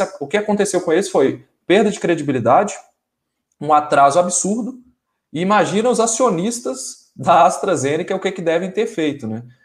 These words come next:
Porque o, o diretor da empresa, ele deve tá com o risco de ser demitido, porque uma, um erro desses, de dosagem, sabe, é, é, assim, é bizarro, é horrível isso que aconteceu.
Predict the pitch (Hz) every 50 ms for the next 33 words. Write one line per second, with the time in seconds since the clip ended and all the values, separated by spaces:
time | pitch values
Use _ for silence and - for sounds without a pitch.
0 | _ _ _ - 127 127 123 - 139 143 143 131 117 98 82 - - 127 127 123
1 | 120 113 107 104 104 120 120 120 139 147 165 170 160 160 160 160 151 151 143 139
2 | - 123 131 151 156 180 196 202 165 170 170 180 175 - 151 147 160 190 - -
3 | - - _ _ _ _ _ _ _ _ _ _ _ _ _ _ - 135 156 156
4 | 151 143 160 160 160 190 185 196 - - 185 175 202 202 - - - - 226 196
5 | 143 123 123 123 135 135 - 147 147 151 160 156 - - - - 135 135 135 151
6 | 190 214 208 185 135 117 127 147 180 - - - - - - - - _ _ _
7 | _ _ - 123 127 123 151 170 170 - - 139 127 151 170 139 113 104 101 -
8 | _ _ _ _ _ _ _ - - 127 127 120 107 104 - - - _ _ _
9 | _ _ - 117 127 139 147 147 139 - - - 135 - - 131 135 135 - 170
10 | 143 117 117 120 131 160 175 143 143 139 127 120 127 123 123 123 - _ _ _
11 | _ _ _ 110 113 131 135 - 139 160 180 143 107 104 101 101 - _ _ _
12 | _ _ _ _ - 113 117 - - 131 127 127 123 123 123 120 117 - - 98